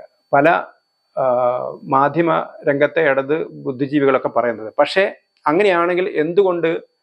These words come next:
ഒരു സംസ്ഥാനത്ത് തന്നെ പല രീതിയിൽ വരുന്നു? കാരണം സാമ്പത്തികവും വിദ്യാഭ്യാസപരമായ മാനദണ്ഡം കൊണ്ടാണ്, ഏഹ്, കുടുംബങ്ങളിലെ എണ്ണം കുറയ്ക്കാൻ പറ്റാത്തത് എന്നാണ് അവകാശവാദം. അങ്ങനെയാണെങ്കിൽ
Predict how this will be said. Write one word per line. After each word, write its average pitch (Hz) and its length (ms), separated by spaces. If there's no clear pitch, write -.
ഒരു 180 140
സംസ്ഥാനത്ത് 202 680
തന്നെ 165 140
പല 160 260
രീതിയിൽ 156 460
വരുന്നു? 127 420
കാരണം 151 300
സാമ്പത്തികവും 180 880
വിദ്യാഭ്യാസപരമായ 156 1080
മാനദണ്ഡം 151 600
കൊണ്ടാണ്, 139 420
ഏഹ്, 131 360
കുടുംബങ്ങളിലെ 151 640
എണ്ണം 147 300
കുറയ്ക്കാൻ 143 420
പറ്റാത്തത് 156 500
എന്നാണ് 156 480
അവകാശവാദം. 156 580
അങ്ങനെയാണെങ്കിൽ 202 680